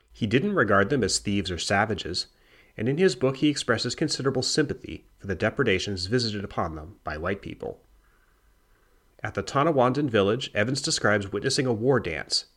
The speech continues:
meeting the old chief of the people and his son, who was being groomed for leadership,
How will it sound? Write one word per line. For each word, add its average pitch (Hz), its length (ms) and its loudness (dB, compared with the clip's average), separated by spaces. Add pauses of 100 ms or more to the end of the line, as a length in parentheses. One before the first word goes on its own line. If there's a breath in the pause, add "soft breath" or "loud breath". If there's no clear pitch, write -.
(140)
meeting 110 180 -2
the 107 160 -4
old 139 240 2
chief 135 300 -4
of 113 60 -8
the 113 60 -2
people 131 360 0
and 101 100 -2
his 113 180 0
son, 117 480 0
who 101 60 -2
was 85 140 -2
being 85 200 -6
groomed 101 300 -2
for 90 140 -4
leadership, 113 560 -2